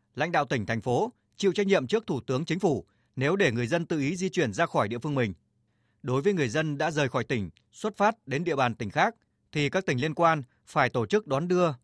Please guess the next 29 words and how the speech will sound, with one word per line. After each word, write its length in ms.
về 240
địa 140
phương 320
đích 180
đến, 280
đảm 240
bảo 200
an 160
toàn. 220
Tổ 120
chức 160
xét 120
nghiệm, 200
vận 220
chuyển 280
bằng 180
xe 180
ca, 320
có 120
thể 240
bố 160
trí 200
xe 180
tải 320
chở 280
theo 140
xe 140
gắn 140
máy 220